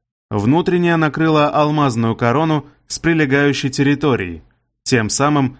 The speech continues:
законсервировав захватчиков на отдельном клочке пространства. Внешняя сфера Стикса, более мощная,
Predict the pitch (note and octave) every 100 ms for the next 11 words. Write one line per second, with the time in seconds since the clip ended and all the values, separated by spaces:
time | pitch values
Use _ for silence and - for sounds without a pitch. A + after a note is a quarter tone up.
0 | _ G#2 G#2 A#2+ B2+ B2+ C3 D#3 F3 E3
1 | C#3+ B2+ B2+ C3 D3+ D#3 C#3 C#3+ C3+ -
2 | C3+ C3 C3 B2+ A2+ G#2 C3+ D3 D3 C#3+
3 | C3 A2+ - A2+ - A#2+ - C3+ A2 -
4 | F2 - _ _ _ _ _ _ - G#2
5 | A#2 E3 F3+ F3+ F3 D#3 E3+ E3 - E3
6 | - D3+ C3+ C3 A#2 A#2 D#3 C#3 A2 F#2